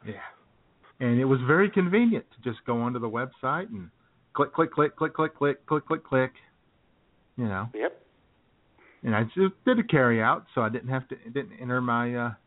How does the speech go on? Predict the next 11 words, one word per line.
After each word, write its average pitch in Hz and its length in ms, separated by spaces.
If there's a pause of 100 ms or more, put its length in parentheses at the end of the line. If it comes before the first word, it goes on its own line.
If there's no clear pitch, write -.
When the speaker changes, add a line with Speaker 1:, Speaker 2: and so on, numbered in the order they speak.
(140)
Speaker 1:
debit 123 300
card 127 360
or 107 100
credit 117 320
card 113 220
numbers 110 320
or 107 60
anything 110 240
like 107 200
that. 101 260 (1040)
Speaker 2:
Mm-hmm. 101 360